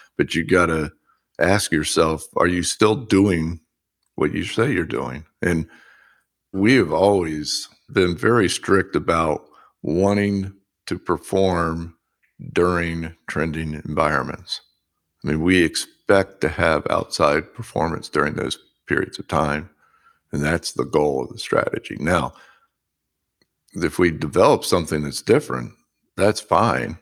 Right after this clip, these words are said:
And if we think it's a good quality product, we'll offer it to the community but it will be offered as something different.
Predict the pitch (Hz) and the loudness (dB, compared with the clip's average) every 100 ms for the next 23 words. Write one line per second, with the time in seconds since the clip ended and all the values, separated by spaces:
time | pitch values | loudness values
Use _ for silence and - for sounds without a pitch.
0 | _ _ _ _ 73 78 78 78 80 - | _ _ _ _ 0 2 0 -2 -2 0
1 | 82 85 90 82 71 - - 90 - 90 | 0 2 0 -2 -4 -2 -2 -2 0 2
2 | 80 76 - - 104 73 69 - 85 - | 2 0 -4 -2 0 0 -2 0 0 2
3 | 85 104 - 80 80 - _ _ _ _ | 0 0 0 0 0 -4 _ _ _ _
4 | _ _ _ _ _ _ - 87 73 76 | _ _ _ _ _ _ -4 -2 -2 -4
5 | 78 - _ - _ - 85 95 135 78 | -6 -10 _ -20 _ -8 0 2 2 0
6 | 71 73 - _ _ _ _ _ 87 87 | -2 -6 -10 _ _ _ _ _ 0 2
7 | 87 - 80 _ 92 90 104 104 - - | -2 -6 -18 _ -6 0 0 0 -2 -10
8 | - 98 127 - 80 80 - 92 90 82 | 0 0 2 0 0 0 0 0 0 -2
9 | 98 113 - | -2 -4 -6